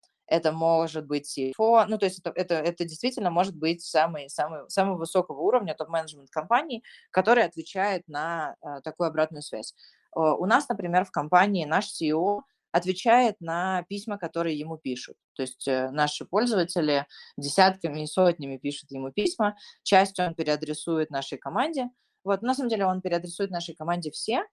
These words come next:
как раз для того, чтобы мы сделали вот этот root cause анализ. Вот, но на, на, на часть сообщений он отвечает лично, а, и пользователи всегда очень удивляются, у них сразу меняется их эмоциональный настрой,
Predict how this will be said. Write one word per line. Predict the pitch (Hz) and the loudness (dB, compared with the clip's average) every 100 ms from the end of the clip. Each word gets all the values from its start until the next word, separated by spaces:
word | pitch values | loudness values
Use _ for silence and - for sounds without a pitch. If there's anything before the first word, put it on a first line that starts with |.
| _ | _
как | - - | -8 2
раз | 196 | 2
для | 170 165 | 4 0
того, | 151 | 0
чтобы | 170 - 139 | 0 -4 -8
мы | 147 156 | -4 -4
сделали | 151 147 160 139 | 2 4 4 2
вот | 131 | 0
этот | 139 131 123 | -2 -4 -2
root | 147 - | -2 0
cause | 143 135 | 0 0
анализ. | 135 160 233 294 - _ - - _ | 0 0 0 -4 -10 _ -20 -20 _
Вот, | 196 202 196 196 - | 2 6 6 4 -2
но | 190 214 | 4 6
на, | 226 202 196 190 190 | 6 6 6 2 0
на, | 185 180 170 | 0 0 0
на | 170 175 | -4 -6
часть | 175 294 - | -6 -10 -2
сообщений | 214 208 254 294 233 | -2 0 -6 -4 -4
он | 190 | -4
отвечает | 190 175 - 185 175 | -8 -4 2 2 2
лично, | 214 240 - 190 - - _ | -4 -4 -4 -6 -8 -20 _
а, | - 160 156 | 0 4 4
и | 156 170 | 2 -2
пользователи | 190 208 196 175 156 | -2 -2 -2 -4 -6
всегда | - 170 160 190 196 - | -6 0 6 8 8 6
очень | - 185 - 143 | 4 2 0 -10
удивляются, | 131 143 170 226 262 - 240 247 _ _ | -8 2 4 4 2 -6 -8 -8 _ _
у | 160 | -4
них | 175 | -4
сразу | 185 185 185 160 | 2 4 4 2
меняется | 147 151 147 139 - | -4 -2 -2 -2 -6
их | 135 135 - | -4 -4 -8
эмоциональный | 143 - 151 160 170 143 135 | -8 -2 2 2 2 -2 -8
настрой, | - 156 180 254 | -2 2 4 2